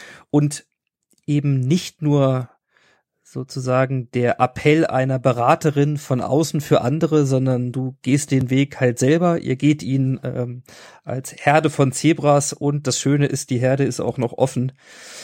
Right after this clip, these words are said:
für viele Tiere mehr, äh, die sich da anschließen wollen. Insofern, äh, mir gefällt das ganz, äh, außerordentlich gut. Ich finde, das ist ein Bild, ähm, was viel Energie gibt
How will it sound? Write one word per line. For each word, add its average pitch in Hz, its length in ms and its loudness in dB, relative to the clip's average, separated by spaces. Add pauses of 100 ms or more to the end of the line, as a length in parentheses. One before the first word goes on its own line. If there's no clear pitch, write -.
(160)
für 131 320 0
viele 147 320 0
Tiere 139 300 2
mehr, 143 500 2
äh, 127 320 -4
die 139 160 -6
sich 131 180 -8
da 117 160 4
anschließen 143 500 -2
wollen. 135 280 0
Insofern, 135 720 0
äh, 131 180 -2
mir 147 240 2
gefällt 147 440 2
das - 360 -2 (560)
ganz, 143 420 0 (120)
äh, - 60 0
außerordentlich 135 840 2
gut. 175 200 -4
Ich - 120 -6
finde, 143 240 2
das 135 160 0
ist 131 140 -2
ein 127 280 0
Bild, 143 420 2 (260)
ähm, 127 260 -4
was 131 160 -2
viel 151 240 -4
Energie 127 460 0
gibt - 360 -4